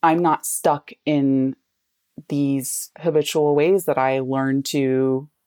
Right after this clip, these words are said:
move through the world. Like, I can change that." And that's super powerful to, to feel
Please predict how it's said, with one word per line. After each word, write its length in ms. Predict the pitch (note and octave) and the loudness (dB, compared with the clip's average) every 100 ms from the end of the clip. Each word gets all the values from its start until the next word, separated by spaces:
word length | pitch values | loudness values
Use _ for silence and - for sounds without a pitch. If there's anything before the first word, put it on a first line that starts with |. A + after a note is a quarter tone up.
| _ _ _ _ _ _ _ _ - | _ _ _ _ _ _ _ _ -6
move 260 | D3+ D3+ C#3+ | 0 0 0
through 140 | D#3 | -2
the 80 | C#3+ | 0
world. 400 | C#3 G#3 D3+ A2 | 2 2 2 0
Like, 100 | C3 | 0
I 160 | A#2 C#3 | -2 -2
can 220 | D#3 C3 | -2 -2
change 400 | - D3 F#3+ - | 0 -2 -2 -2
that." 340 | G#2 D2 C#2 - _ - | 0 0 -2 -6 _ -2
And 520 | C#3+ C3+ B2+ B2 B2 - _ _ _ _ _ _ _ _ | 0 2 2 2 0 -4 _ _ _ _ _ _ _ _
that's 200 | E3 D3+ | 0 0
super 300 | - F#3 F3 | -2 -2 -2
powerful 560 | C#3 C#3+ D#3 D#3+ - F2+ | 0 2 2 0 -2 -2
to, 100 | B2+ - _ | -2 -4 _
to 120 | - | -10
feel 640 | D3+ - D3 D3+ C3+ C#3 | -8 -2 0 0 0 -4